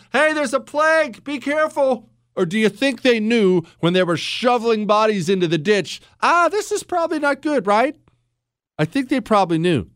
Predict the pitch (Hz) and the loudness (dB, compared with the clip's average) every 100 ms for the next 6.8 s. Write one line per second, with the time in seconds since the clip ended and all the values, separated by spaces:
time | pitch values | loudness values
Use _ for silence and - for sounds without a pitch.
0 | _ _ _ _ _ _ - 196 226 247 | _ _ _ _ _ _ -2 0 2 2
1 | 302 233 170 - 135 170 113 82 113 120 | 2 2 -2 -2 0 0 0 -2 -2 -2
2 | 151 _ _ _ _ _ _ _ 123 160 | -6 _ _ _ _ _ _ _ 0 4
3 | 185 175 165 170 185 190 - _ _ _ | 4 2 0 0 0 -2 -8 _ _ _
4 | _ _ 226 254 294 285 - 220 190 180 | _ _ 0 2 0 -2 0 2 4 2
5 | 180 175 160 _ _ _ - - 180 180 | 0 -6 -8 _ _ _ -10 0 2 2
6 | 165 151 156 123 76 - - - | 2 2 4 2 0 -8 -16 -20